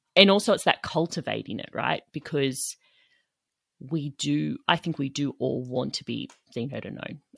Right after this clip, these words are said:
Um, and we do all want, you know, people often talk about it's so hard to find friends as an adult or whatever, but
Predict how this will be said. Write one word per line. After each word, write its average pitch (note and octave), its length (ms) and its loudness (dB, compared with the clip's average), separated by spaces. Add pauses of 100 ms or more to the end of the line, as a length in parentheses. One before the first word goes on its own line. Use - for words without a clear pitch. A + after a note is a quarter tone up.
Um, B2+ 420 -4
and C#3+ 140 -2
we C#3+ 100 -2
do D3+ 240 -2
all C3+ 300 0
want, B2+ 200 -2
you F3 100 0
know, B2+ 140 2
people - 260 -4
often C#3 160 -4
talk C3+ 160 -8
about C3 160 -6
it's - 100 -8
so F3+ 100 -4
hard D3+ 220 0
to D3 60 -6
find C3 380 -6 (300)
friends A#3+ 320 4
as F#3 100 -4
an F3 80 0
adult D#3+ 320 4
or C#3+ 60 -2
whatever, C3+ 520 0
but B2+ 200 -2